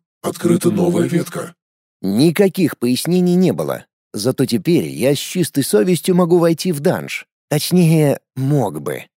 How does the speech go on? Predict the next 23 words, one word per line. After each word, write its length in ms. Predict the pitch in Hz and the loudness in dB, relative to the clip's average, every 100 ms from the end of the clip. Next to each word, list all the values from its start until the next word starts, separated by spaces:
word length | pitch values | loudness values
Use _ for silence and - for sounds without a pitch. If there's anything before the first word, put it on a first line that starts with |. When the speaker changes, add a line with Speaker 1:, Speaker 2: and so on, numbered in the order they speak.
| _ | _
Speaker 2:
если 400 | 107 151 143 143 | 0 0 2 2
бы 120 | 131 | 4
не 120 | 135 | 2
десятки 480 | 131 135 - 120 - | 2 0 0 0 -2
тварей, 340 | 120 160 127 101 | 0 2 2 0
что 220 | - 127 | -2 -2
продолжали 500 | - 123 131 135 135 | 0 2 2 4 2
рыскать 540 | 127 165 - 143 - | 2 0 0 -4 -2
по 140 | 139 131 | -2 -2
округе. 480 | - 110 69 57 - _ _ _ _ _ | -2 -6 -6 -12 -16 _ _ _ _ _
А 120 | 107 | -2
ведь, 300 | 135 170 170 | 2 2 2
наверное, 640 | 156 151 135 190 117 82 76 | 2 2 2 0 0 -4 -2
концентрация 760 | 147 143 170 165 175 - 165 | 0 2 2 4 4 4 2
монстров 480 | 143 180 165 165 165 | 4 4 2 0 0
знатная, 640 | 143 202 196 - 160 - - _ | 2 2 2 0 -6 -8 -16 _
но 140 | - | -8
я 180 | 156 156 | -4 -2
не 100 | 156 | -2
собирался 580 | 147 160 165 165 139 143 | -2 0 0 0 0 2
рисковать 560 | 139 131 139 160 139 135 | 2 0 0 2 2 0
и 60 | |
проверять, 680 | 123 139 139 101 73 - - | -2 0 0 -2 -4 -8 -16